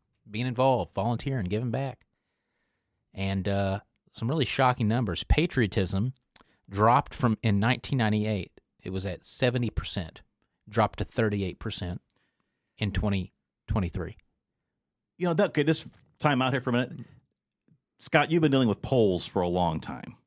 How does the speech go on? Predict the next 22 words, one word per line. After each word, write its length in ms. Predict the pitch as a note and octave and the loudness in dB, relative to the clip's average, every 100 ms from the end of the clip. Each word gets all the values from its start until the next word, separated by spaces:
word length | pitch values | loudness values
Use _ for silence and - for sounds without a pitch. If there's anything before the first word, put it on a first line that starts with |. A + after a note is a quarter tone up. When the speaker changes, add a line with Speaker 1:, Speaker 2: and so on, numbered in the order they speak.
| _ _ _ - | _ _ _ -6
Speaker 2:
and 160 | G2+ G2 | -2 0
surveys. 640 | - A2+ F2+ D#2 - - _ _ _ _ _ _ _ _ _ G#2+ | 2 2 2 -4 -6 -10 _ _ _ _ _ _ _ _ _ -20
That 300 | A#2 F3+ A3+ | -2 2 2
kind 360 | - - E3+ D#3+ | -2 -2 2 2
of, 60 | B2+ | 2
it's 160 | C3 | 0
one 160 | - A#3 | 2 2
thing 200 | - C#3 | 2 0
to 80 | A2+ | 0
see 220 | - B2+ | 0 -2
kind 160 | - | 0
of 60 | A#2 | -2
a 100 | F#2 | -2
variance, 760 | D#2+ G#2+ G#2 D2+ A#1+ - - - _ _ _ _ - | 2 2 2 -2 -8 -8 -8 -10 _ _ _ _ -2
but 160 | A2+ | 0
that 220 | F3 G#3+ | 2 2
kind 320 | - E3+ D3+ B2 | 2 0 4 4
of 100 | G2+ | 2
a 400 | G#2 F#2+ F2 E2 _ _ _ _ _ _ _ - | 0 2 0 -4 _ _ _ _ _ _ _ -2
upside 560 | D#3+ - D#3 C3 G#2+ | -2 0 0 2 2
down, 560 | F2 G#2+ A#2+ G#2+ F#2+ F#2+ - - _ _ _ _ _ _ _ - | 2 2 4 2 2 -2 -8 -20 _ _ _ _ _ _ _ -14
uh, 240 | - A2 | -10 -8